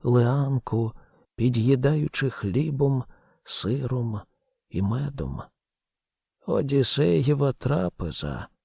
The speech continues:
поважно мовив Світован. Багато й охоче розповідав він тоді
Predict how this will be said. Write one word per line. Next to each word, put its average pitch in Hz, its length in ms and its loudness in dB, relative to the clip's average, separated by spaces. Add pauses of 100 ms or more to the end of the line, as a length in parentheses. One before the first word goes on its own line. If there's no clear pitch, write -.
(300)
поважно 110 580 -2
мовив 98 520 -6 (300)
Світован. - 720 -8 (960)
Багато 127 420 0
й 190 80 4
охоче 156 420 -2
розповідав 151 680 0
він 147 260 4
тоді 151 500 2